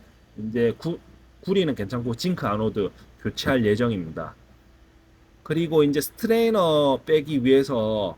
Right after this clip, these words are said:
볼트 하나를 풀어야 돼요. 예전에 진짜 어떤 일기사가 이거 이 볼트 안 풀고 치-, 막 잡아 당겨요. 그래서 안 된다고 또 계속 잡아 당기거든요.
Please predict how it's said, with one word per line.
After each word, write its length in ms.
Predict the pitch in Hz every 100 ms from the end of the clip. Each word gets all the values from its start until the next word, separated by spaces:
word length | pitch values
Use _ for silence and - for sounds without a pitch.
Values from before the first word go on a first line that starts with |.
| -
볼트 340 | 165 220 220
하나를 360 | 156 120 139 117
풀어야 380 | - - 147 101
돼요. 240 | 85 78 - _ _ -
예전에 540 | 165 202 226 214 165
진짜 280 | - 175 143
어떤 840 | 151 - 190 180 180 175 170 147 - _
일기사가 1120 | 151 180 175 165 147 139 131 120 113 107 98 101 _ _ _ _ _ _ _ _ -
이거 280 | 139 170 170
이 140 | 226
볼트 300 | 233 254 254
안 140 | 147 139
풀고 340 | 175 156 170
치-, 180 | - -
막 160 | 131
잡아 260 | - 220 208
당겨요. 480 | - 208 165 92 - _ _
그래서 300 | 156 - 175 -
안 220 | 123 156
된다고 480 | 180 208 214 214 156 -
또 280 | 240 240 -
계속 280 | - 185 170
잡아 200 | 180 160
당기거든요. 720 | 170 175 156 107 98 95 85